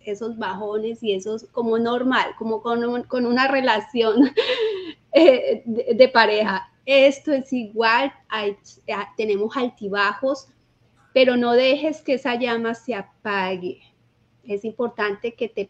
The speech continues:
pegues de, a, a, a, que vuelvas siempre atrás y recuerda, eh, bueno, estás empezando. Esa llama que tienes ahora, aprovechala,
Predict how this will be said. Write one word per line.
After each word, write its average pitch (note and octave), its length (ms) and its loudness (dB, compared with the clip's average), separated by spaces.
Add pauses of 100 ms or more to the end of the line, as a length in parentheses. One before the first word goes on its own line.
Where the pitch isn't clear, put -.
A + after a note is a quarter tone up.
pegues G#3 540 -4 (680)
de, G3+ 400 -2 (420)
a, A3+ 160 -4
a, - 0 -
a, G#3 680 -10
que A3+ 160 2
vuelvas A#3+ 500 0 (240)
siempre C4 680 0
atrás G#3+ 720 -6 (880)
y G#3+ 160 -6
recuerda, G3+ 880 -4 (360)
eh, F#3+ 460 -4 (720)
bueno, G#3+ 220 4
estás G3+ 260 -8
empezando. G#3 680 -2
Esa C4+ 300 2
llama D4+ 400 6
que E4+ 140 0
tienes B3+ 460 2
ahora, C4 460 0
aprovechala, D4+ 840 2